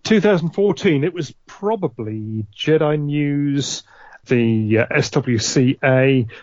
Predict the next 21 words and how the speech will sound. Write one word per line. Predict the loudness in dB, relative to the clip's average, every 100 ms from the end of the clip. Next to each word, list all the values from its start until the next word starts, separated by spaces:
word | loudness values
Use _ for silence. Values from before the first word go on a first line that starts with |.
| -2
Rebel | 0 2 0
Scum, | -2 -2 2 2 2 0 -4 _
and | -4 0 0 -2 -4 -4 -6 -12 _ _ -8
a |
few | -8 -10 -14 -2 2 4 4 4 0
others, | -2 0 0 -2 -6
but | -4 -4 -4 _ _ _ -20 _
probably | -2 0 0 -2 -2 -2
about | -2 -2 -2 -2 0
it. | 0 -2 -18 -20 -20 _ _
Nowadays, | -2 0 2 2 2 2 2 2
you | 0
can't | 0 -2 0
move | 2 0 -2
for |
tripping | -2 0 2
over | 0 0 0
another | 0 -2
podcast | -2 -4 -4 -4 -6 -4 -2
or, | 0 0 0
uh, | -2